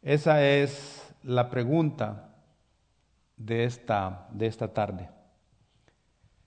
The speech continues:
Al, al hacer la pregunta, la idea es que cada uno de ustedes pueda responder de manera personal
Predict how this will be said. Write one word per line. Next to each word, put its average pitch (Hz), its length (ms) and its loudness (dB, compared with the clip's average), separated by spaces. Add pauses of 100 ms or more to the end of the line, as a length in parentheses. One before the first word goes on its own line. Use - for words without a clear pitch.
(960)
Al, 131 760 4 (580)
al 139 160 4
hacer 214 300 2
la 220 180 4
pregunta, 143 720 0 (880)
la 131 200 2
idea 147 480 8
es 156 260 2
que 120 640 -2 (580)
cada 175 240 10
uno 196 240 8
de 170 80 4
ustedes 151 760 2 (760)
pueda 151 260 6
responder 131 800 0
de 131 100 -2
manera 127 480 0
personal 127 720 -4